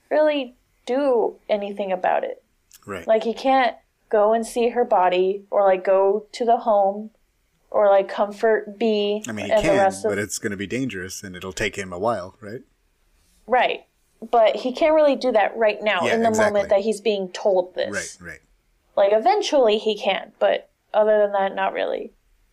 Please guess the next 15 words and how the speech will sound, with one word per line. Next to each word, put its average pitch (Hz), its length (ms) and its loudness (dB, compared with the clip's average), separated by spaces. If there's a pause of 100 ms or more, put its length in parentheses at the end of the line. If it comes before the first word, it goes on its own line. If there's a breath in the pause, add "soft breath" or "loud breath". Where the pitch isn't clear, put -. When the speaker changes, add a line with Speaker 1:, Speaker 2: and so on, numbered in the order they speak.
(280)
Speaker 1:
Um, 202 580 2 (840)
so 220 600 2 (320)
it's, - 500 -2 (1120)
like, 202 240 2
all 208 160 4
he 247 160 -4
can 254 720 0
do, 339 640 0
especially 240 440 0
not 208 280 0
with, 180 180 -2
he's 190 240 -6
with 185 220 -4
Melshi, 180 500 -8
but - 240 -2